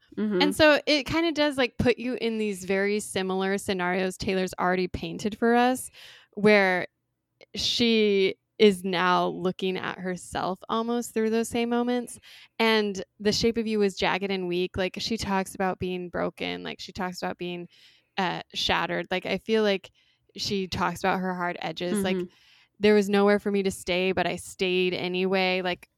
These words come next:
Speaker 1: Mm-hmm.
Speaker 2: obviously you have stay, stay, stay, but that's, like,
Speaker 1: <laughs>
Speaker 2: a theme that has been throughout her
Speaker 1: Yeah.
Speaker 2: music. But instead of her being like, "I can't believe you stayed," it's this person
Speaker 1: Yeah.
Speaker 2: being like,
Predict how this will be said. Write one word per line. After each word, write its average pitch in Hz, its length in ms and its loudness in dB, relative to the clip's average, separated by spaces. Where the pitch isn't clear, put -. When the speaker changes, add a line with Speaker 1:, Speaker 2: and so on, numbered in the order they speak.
Speaker 1:
Mm-hmm. 190 320 -4
Speaker 2:
obviously - 540 -4
you 117 60 -6
have 202 160 -8
stay, - 260 -10
stay, - 240 -10
stay, 196 380 0
but 208 480 6
that's, 247 340 10
like, 262 220 10
Speaker 1:
<laughs> - 20 -2
Speaker 2:
a 247 280 8
theme 247 600 8
that 190 220 6
has 190 240 2
been 196 520 4
throughout 196 800 6
her 196 140 -2
Speaker 1:
Yeah. 190 120 -2
Speaker 2:
music. 185 540 0
But 190 120 -2
instead 196 340 -4
of 185 60 -8
her 190 140 -4
being 180 240 -6
like, 180 260 -8
"I 202 60 -4
can't 202 300 -6
believe 185 260 -4
you 180 120 -4
stayed," 185 360 -2
it's - 160 -10
this - 260 -12
person 190 600 0
Speaker 1:
Yeah. - 220 -4
Speaker 2:
being 196 280 2
like, 170 300 -6